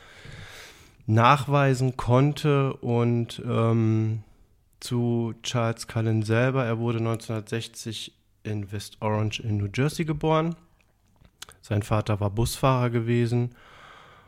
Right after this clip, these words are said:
und, äh, seine Mutter hat, war Hausfrau und hat die Kinder großgezogen. Er selber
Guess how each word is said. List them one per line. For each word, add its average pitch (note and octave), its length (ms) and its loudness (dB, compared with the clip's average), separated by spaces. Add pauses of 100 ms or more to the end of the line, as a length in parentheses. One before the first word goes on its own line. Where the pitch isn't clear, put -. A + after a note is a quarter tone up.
(420)
und, G#2+ 840 0
äh, G2+ 420 -2
seine G2+ 200 -4
Mutter G#2 340 -4
hat, - 460 -8
war G2 240 -4
Hausfrau B2 540 -4
und A2+ 80 -2
hat A2 140 -4
die A2+ 80 -8
Kinder C3 300 -2
großgezogen. A2 1200 -6
Er A2 200 -2
selber B2 800 0